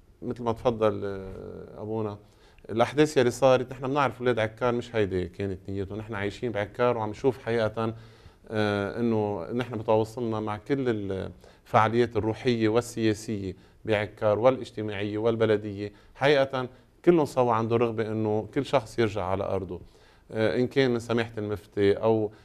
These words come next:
آه، رئيس دائرة الأوقاف الإسلامية الشيخ مالك جديد يلي بنحييه، يلي دايمًا نحن على تواصل نحن وياه،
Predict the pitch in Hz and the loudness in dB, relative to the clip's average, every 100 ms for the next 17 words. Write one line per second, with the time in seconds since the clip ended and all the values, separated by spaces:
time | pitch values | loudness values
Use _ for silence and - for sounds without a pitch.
0 | - _ - 104 101 98 95 95 110 107 | -20 _ -6 -2 0 0 0 2 2 2
1 | 117 101 95 110 110 104 - 107 107 95 | 2 2 0 0 -2 -8 -4 -2 -4 -6
2 | 101 104 98 101 101 98 95 90 107 107 | -6 -4 -2 -4 0 0 0 -2 -2 0
3 | 104 101 98 113 110 101 110 110 95 95 | 2 2 2 0 0 -4 -10 -8 -6 -4
4 | 104 110 107 101 98 104 98 101 101 104 | 2 2 0 -8 -12 -8 -6 -6 -4 -4